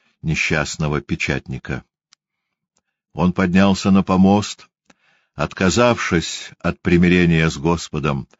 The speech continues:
и храня упорное молчание.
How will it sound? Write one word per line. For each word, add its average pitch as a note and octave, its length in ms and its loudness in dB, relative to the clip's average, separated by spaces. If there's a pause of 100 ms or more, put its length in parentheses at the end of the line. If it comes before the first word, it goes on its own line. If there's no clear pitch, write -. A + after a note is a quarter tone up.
(520)
и D#2 100 -2
храня E2+ 420 2
упорное G2+ 560 2
молчание. G2 720 0